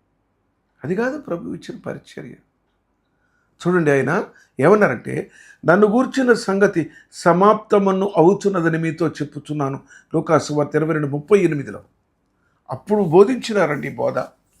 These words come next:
ఈ పరిచర్యని ఈ రీతిగా అప్పగించినాడు. "నశించిన గొర్రెల యొద్దకే వెళ్ళమన్నాడండి." కనుక ప్రియులరా, మరి సేవకుడిగా,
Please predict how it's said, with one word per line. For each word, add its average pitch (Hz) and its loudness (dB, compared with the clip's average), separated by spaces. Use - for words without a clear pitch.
ఈ 180 2
పరిచర్యని 180 2
ఈ 196 0
రీతిగా 254 2
అప్పగించినాడు. 147 -4
"నశించిన 214 0
గొర్రెల 190 4
యొద్దకే 165 2
వెళ్ళమన్నాడండి." 107 -8
కనుక 131 -6
ప్రియులరా, 127 -2
మరి 120 -4
సేవకుడిగా, 131 -4